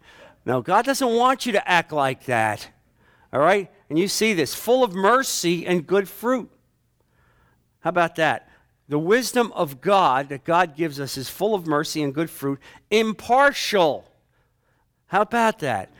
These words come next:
That God's wisdom is impartial, so that when he gives you that wisdom and you, somebody calls you into a situation, you are impartial. You don't go in with a favored position. You don't go in with an agenda. You listen and you're sincere.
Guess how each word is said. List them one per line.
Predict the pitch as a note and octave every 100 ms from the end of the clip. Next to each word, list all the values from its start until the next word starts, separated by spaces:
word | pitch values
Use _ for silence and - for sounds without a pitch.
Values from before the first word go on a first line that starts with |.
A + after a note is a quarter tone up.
| _
That | D#3+ F3+
God's | F#3+ A3+ B3+ -
wisdom | G3 A3+ - G3+ G3
is | F3+
impartial, | G3 - - A3 B3 - C#3+ B2+
so | F3
that | E3+ E3+
when | F3
he | G3+ B3
gives | G#3+ B3 G3
you | G#3
that | F#3+ F#3
wisdom | F#3 G3 D#3 D3 - - -
and | F#3 G3
you, | A#3 - D3+
somebody | - G#3+ A#3 F#3
calls | - G3 A3 F#3+
you | F3 D#3+
into | D#3+ D#3
a |
situation, | D3 F3 - D#3 D#3+ E3 C#3+ B2+ - -
you | F3 A3
are | A3 G3
impartial. | A3 G#3+ F#3 - A3+ B3+ - - C3+
You | F#3+
don't | A3+ A3
go | G#3+ A3+
in | C#4 C4+ - - -
with | E3+
a | D#3+
favored | - F3+ E3+ D3+ -
position. | D3 D3 C3 C#3
You | E3
don't | A#3 A#3
go | G#3+ A#3
in | C#4 C4
with | G#3+
an | E3+
agenda. | C#3+ C#3 C#3 A#2+ A2 - - _
You | F3 G#3+
listen | A3+ A#3+ - E3+ D#3 - _ -
and | F#3+ G3+
you're | G3
sincere. | - F3+ F3 - - F#3+ D#3+ G#2